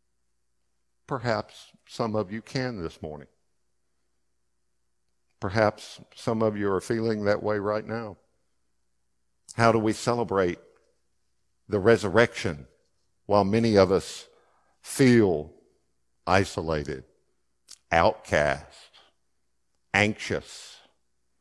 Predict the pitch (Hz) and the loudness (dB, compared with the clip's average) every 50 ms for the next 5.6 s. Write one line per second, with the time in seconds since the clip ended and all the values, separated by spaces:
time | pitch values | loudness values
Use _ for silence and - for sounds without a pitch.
0 | _ _ _ _ _ _ - 101 104 107 104 104 101 98 95 90 78 101 90 - | _ _ _ _ _ _ 0 2 2 4 4 2 2 2 0 2 2 2 0 0
1 | - 87 - - - 110 110 107 104 90 - - 92 - 78 90 85 82 - - | -2 -6 -6 -4 -2 -2 -2 -4 -6 -10 -8 -6 -6 -4 -2 -4 -4 -4 -6 -12
2 | 87 - - 107 110 - - - - - _ _ _ _ _ _ _ _ _ _ | -14 -12 -10 -12 -12 -12 -14 -18 -18 -18 _ _ _ _ _ _ _ _ _ _
3 | _ _ _ _ _ _ _ _ _ _ _ _ _ _ _ _ _ _ _ _ | _ _ _ _ _ _ _ _ _ _ _ _ _ _ _ _ _ _ _ _
4 | - - - _ - 127 143 156 156 156 151 - - 196 202 202 196 - - 127 | -18 -18 -18 _ 2 4 6 8 8 8 6 6 4 4 4 4 2 2 2 0
5 | 110 - - 117 98 95 95 98 95 95 98 107 | 0 0 -4 -4 -2 -2 -2 0 0 -2 -4 -6